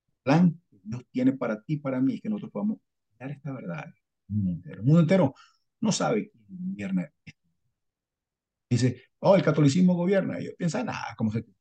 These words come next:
ocurre? Equivocado, eso no es nadie." La Biblia lo enseña. Y como la Biblia lo enseña, nosotros tenemos que enseñarlo.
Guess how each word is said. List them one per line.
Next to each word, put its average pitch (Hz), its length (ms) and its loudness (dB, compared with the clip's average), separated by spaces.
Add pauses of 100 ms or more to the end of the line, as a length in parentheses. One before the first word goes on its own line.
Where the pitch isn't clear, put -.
ocurre? 131 420 2 (580)
Equivocado, 107 720 -4
eso - 160 -10
no 113 120 -2
es 92 100 -4
nadie." 107 320 -4 (800)
La 131 80 -8
Biblia 170 80 -2
lo 175 40 2
enseña. 170 440 -6 (680)
Y - 80 -8
como 95 240 -2
la 87 120 -2
Biblia 123 260 0
lo 180 80 2
enseña, 143 540 0 (380)
nosotros 107 240 0
tenemos 107 260 0
que 98 260 -10
enseñarlo. 95 640 -8